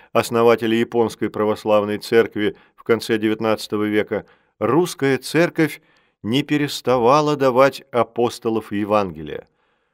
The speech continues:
Лучшие из них умели отделять служение вселенскому делу Христову от национально-государственных обрусительных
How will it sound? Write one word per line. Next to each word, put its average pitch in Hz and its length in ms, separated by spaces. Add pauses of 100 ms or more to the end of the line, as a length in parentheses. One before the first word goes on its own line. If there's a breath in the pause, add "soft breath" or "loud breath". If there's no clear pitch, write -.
(120)
Лучшие 135 440
из 113 80
них 127 180
умели 131 300
отделять 123 480
служение 120 560
вселенскому 113 640
делу 113 240
Христову 120 760 (300 soft breath)
от 113 180
национально-государственных 113 1800 (280 soft breath)
обрусительных 110 1120